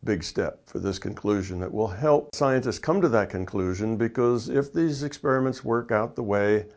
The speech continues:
that I have predicted, there will be no other conclusion that's rational except that this is a virtual reality. Well, when that happens,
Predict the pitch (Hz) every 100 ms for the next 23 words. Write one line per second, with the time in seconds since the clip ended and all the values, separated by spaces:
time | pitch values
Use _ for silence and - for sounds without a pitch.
0 | _ _ - 104 101 101 104 95 - 92
1 | 85 151 185 - 80 80 104 - _ _
2 | _ - 117 123 120 147 202 170 131 131
3 | 123 - 107 - 156 208 127 95 101 95
4 | _ _ - 101 - 113 160 175 113 95
5 | 95 101 _ - 135 - - 226 226 -
6 | 135 139 - - - 139 156 156 196 123
7 | 107 113 - _ _ - 143 120 110 123
8 | 117 120 123 147 151 - - - _ _
9 | _ _ _ _ _ _ - _ _ _
10 | _ _ _ _ - 143 143 143 - -
11 | _ _ _ 123 113 131 123 101 170 196
12 | 196 95 92 98 107 -